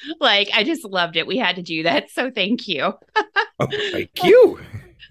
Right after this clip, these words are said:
Speaker 1: Oh, that's so amazing. So cool. We're gonna get into more of how this voice came about and how it's part of your brand and all that as we get into the conversation. But thanks for kicking us off with that.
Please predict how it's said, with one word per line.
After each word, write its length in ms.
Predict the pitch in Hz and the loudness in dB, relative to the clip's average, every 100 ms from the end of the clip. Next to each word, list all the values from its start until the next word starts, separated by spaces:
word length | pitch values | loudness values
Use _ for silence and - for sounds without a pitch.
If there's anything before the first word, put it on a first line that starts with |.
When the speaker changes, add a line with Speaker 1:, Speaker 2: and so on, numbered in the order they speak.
| 381 | -2
Speaker 1:
Oh, 200 | 427 - | -2 2
that's 440 | 339 196 190 - | 2 4 2 2
so 180 | 185 190 | 2 4
amazing. 640 | 180 165 160 160 160 185 | 4 0 0 -2 -4 -6
So 260 | - 170 147 | 0 4 4
cool. 300 | 185 151 - - | 4 0 -2 -8
We're 120 | - 285 | -2 0
gonna 160 | 254 | 2
get 160 | 226 208 | 2 2
into 120 | 202 | 2
more 220 | 185 180 | 0 2
of 80 | 170 | 2
how 220 | 208 170 | 0 -2
this 340 | 170 165 - - - - | -2 -6 -6 -18 -20 -12
voice 320 | 170 202 196 | 0 2 2
came 200 | - 214 | 0 -2
about 440 | 185 175 175 170 - | 0 0 2 2 2
and 160 | 180 | 0
how 140 | 226 165 | 0 0
it's 160 | 175 | -2
part 160 | - 185 | 0 0
of 100 | 175 | 0
your 160 | 180 156 | -4 -6
brand 680 | 175 175 170 160 160 160 - - - | -4 -2 2 2 2 -2 -10 -18 -6
and 100 | 175 | 0
all 200 | 156 156 | 2 2
that 240 | 160 151 - | 2 0 0
as 160 | 170 | -2
we 80 | 180 | -2
get 120 | 170 | -4
into 160 | 160 180 | -4 -6
the 80 | 160 | -4
conversation. 640 | 180 156 160 160 156 160 151 | -4 -2 -2 -2 -4 -4 -4
But 140 | 160 | -2
thanks 240 | 190 233 | 0 0
for 120 | - 269 | 0 0
kicking 320 | 285 269 190 | 2 0 0
us 200 | 165 165 | -2 -2
off 200 | 135 - | -4 -4
with 140 | 147 | -4
that. 240 | 127 113 | -2 -2